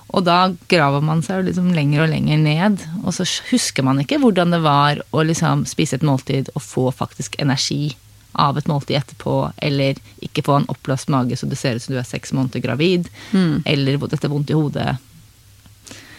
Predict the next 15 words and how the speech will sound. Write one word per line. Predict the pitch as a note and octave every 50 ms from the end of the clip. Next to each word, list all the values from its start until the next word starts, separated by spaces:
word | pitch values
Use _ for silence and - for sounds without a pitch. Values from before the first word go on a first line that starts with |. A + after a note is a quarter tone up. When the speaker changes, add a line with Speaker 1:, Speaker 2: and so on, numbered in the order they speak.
| - - - - - -
Speaker 1:
Og | F#3+ F#3+
noe | F#3 F3 E3
jeg | D#3 D#3 D#3 D#3+ E3+
ser | - - E3+ D#3 D3+
mye | E3 E3+ D#3+ D3 C#3
av | B2+ B2+ A#2+ - - -
om | - D3+ D3
dagen, | C#3 C#3+ D3+ E3+ A3+ A#3+ B3+ B3 A#3+ A3 - -
fordi | - F#3 E3
jeg | D#3+ D#3 D#3
jobber | D#3 D#3 D3 D3 C3+
med, | C3 C#3 C#3+ D3 C#3+ C#3+ D3 D3 D3 D3 C#3+ C#3 D3+ G3 A3+ - - -
med | - - - D2 - - D#3+ D#3+ -
kvinner | - F#3 F3 D#3+ D#3 E3+ G#3+ C4 C#4 C4 A3
hovedsakelig, | F#3 F#3 E3+ D#3+ E3 - E3+ C3+ - - F3+ G#3